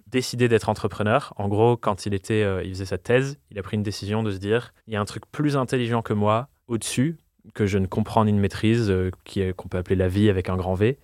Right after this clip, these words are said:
C'était pas religieux, mais c'était en mode, « Il y a une intelligence qui me dépasse, qui sait exactement ce que je dois faire de ma vie. Et donc, je vais décider de get out of my own way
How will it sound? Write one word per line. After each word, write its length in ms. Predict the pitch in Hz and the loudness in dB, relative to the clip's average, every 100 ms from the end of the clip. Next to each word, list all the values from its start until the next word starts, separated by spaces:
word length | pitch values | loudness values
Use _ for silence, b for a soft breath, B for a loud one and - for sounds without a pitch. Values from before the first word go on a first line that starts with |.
| _ | _
C'était 300 | - - - | -18 -16 -6
pas 160 | 107 92 | -2 2
religieux, 580 | 98 95 90 101 131 113 | 2 2 0 2 2 0
mais 120 | 92 | -4
c'était 260 | 90 - | -6 -2
en 80 | 98 | 0
mode, « 240 | 95 101 95 | 2 0 0
Il 60 | |
y 40 | 90 | -2
a 40 | |
une 180 | 90 92 | -2 -2
intelligence 600 | 98 110 98 101 101 - | -2 0 -2 0 -2 -4
qui 140 | - 95 | -6 -6
me 80 | |
dépasse, 500 | 95 90 110 - - - b b - | -4 0 2 0 -6 -16 b b -6
qui 180 | 131 | -4
sait 300 | 113 - 147 131 | -2 4 4 6
exactement 720 | 117 120 120 - 117 117 131 | 2 2 2 2 4 6 4
ce 120 | - | 0
que 140 | 117 110 | -2 0
je 60 | |
dois 100 | 110 | 0
faire 180 | 101 110 | 0 0
de 60 | 104 | 0
ma 140 | 104 | -2
vie. 220 | 98 131 - _ | -2 -4 -8 _
Et 80 | 107 | -4
donc, 160 | 107 101 | -4 -2
je 80 | |
vais 60 | 101 | -4
décider 320 | 101 - 107 | -6 -4 -2
de 320 | 110 95 92 _ _ 110 92 | 0 -2 -2 _ _ -14 0
get 200 | 127 127 | 4 6
out 140 | 120 | 4
of 80 | 113 | 2
my 180 | 113 104 | 2 2
own 140 | 101 | 0
way 300 | 95 95 104 | 0 -2 -6